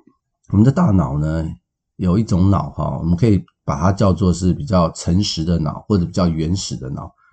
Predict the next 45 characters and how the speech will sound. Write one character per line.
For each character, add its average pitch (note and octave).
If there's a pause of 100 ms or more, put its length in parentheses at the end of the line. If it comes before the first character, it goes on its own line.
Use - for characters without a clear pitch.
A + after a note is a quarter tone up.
(300)
它 A#2+
就 B2
是 B2
我 G2
们 E2
所 E2+
谓 F#2+
的 E2
limbic F#2
system， D#2+
就 F#2+
是 F2
边 A2+
缘 E2
系 F2
统 -
啊。 - (640)
它 E3+
比 -
较 A2
是 G#2
偏 G#2+
向 G#2
于 E2+
情 F#2+
感、 E2
情 E2
绪 G2
或 F#2
者 D#2+
是 D#2
记 G2
忆 D#2+
啊， G2 (300)
它 C#3+
并 C3
不 G2
是 G#2
我 D#2+
们 D2
的 E2
思 G2
考 D2+
中 E2+
枢。 E2+